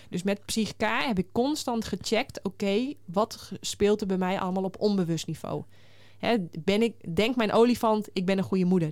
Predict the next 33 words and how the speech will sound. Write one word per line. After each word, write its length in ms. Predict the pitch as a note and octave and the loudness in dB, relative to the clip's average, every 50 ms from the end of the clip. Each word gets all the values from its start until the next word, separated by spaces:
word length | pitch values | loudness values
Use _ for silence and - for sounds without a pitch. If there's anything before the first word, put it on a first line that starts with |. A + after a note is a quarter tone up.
| D#3 D3+ | -2 -2
Denkt 240 | F3+ G3+ B3 A#3 | 0 0 0 0
mijn 160 | A#3 G3+ F#3+ - | -2 -4 -2 0
olifant, 560 | F#3+ G3+ G#3+ G#3+ F#3+ - G3 G3+ G#3+ G#3+ - - | 2 2 2 0 0 0 0 0 0 -2 -6 -6
"Ik 120 | - F3+ | -6 -4
kan 160 | - G3 F#3 F3 | -2 0 0 2
heel 240 | F3 F#3 F#3 F#3+ | 4 4 4 4
goed 420 | F3+ - - F#3+ F#3 F3+ - - - | 2 0 0 0 0 0 -2 -8 -10
en 360 | - - E3+ E3 E3 D#3+ - | -6 -4 -2 -2 -2 -4 -6
soepel 380 | - E3 - F#3 F3 - F3+ E3+ | -6 -6 -4 -4 -2 0 0 0
geboorte 400 | - - E3 F3 F3+ F#3 F#3 F3+ | 0 2 2 2 2 2 0 -2
geven 340 | - - E3+ E3+ E3 - E3 | -6 -4 -4 -4 -4 -6 -6
aan 140 | - - E3 | -6 -4 -4
mijn 120 | E3 D#3+ | -2 0
dochter"? 340 | E3+ F3 F3 - - C#3+ - - - - - - - - - - - - - | 0 0 0 -2 -8 -10 -12 -12 -18 -20 -20 -20 -20 -20 -20 -20 -20 -18 -10
Nou, 200 | - A3 - - | -6 -4 -4 -2
dat 180 | D3+ F3+ F3+ F3+ | -2 -2 0 2
dacht 200 | G#3 B3+ - - | 2 2 2 0
mijn 180 | G#3 F3+ D#3+ | -4 -2 0
olifant 440 | - E3 D#3+ D#3 D3+ - D#3+ D#3 D#3 | 0 0 0 -2 -4 -6 -8 -8 -6
allemaal. 300 | D#3+ D#3+ D#3 D3+ D3 D3 | -6 -6 -6 -6 -4 -2
Maar 100 | D#3 D#3+ | -2 0
dat 100 | F3+ F#3 | 2 4
moet 160 | A3 B3+ B3 | 4 4 4
je 60 | - G#3+ | 2 4
wel 220 | G#3+ A#3+ C4+ - | 4 4 4 4
allemaal, 340 | - A3 G#3+ G3+ G3+ F#3 F3 - - | 2 2 2 2 0 -2 -2 -8 -10
of 160 | - - - | -10 -8 -6
moet, 280 | D#3 D3+ D#3+ F3 F3+ - | -2 -2 -2 -2 -2 -4
je 80 | - D#3 | -4 -2
moet 160 | D3+ D#3 - | -2 -2 -2
helemaal 260 | D#3+ D#3 D3+ D3+ D3+ | -2 -2 0 0 0
niks, 200 | D#3+ F3+ - - | -2 -2 -4 -4
maar 200 | - E3 E3 | -2 -2 -2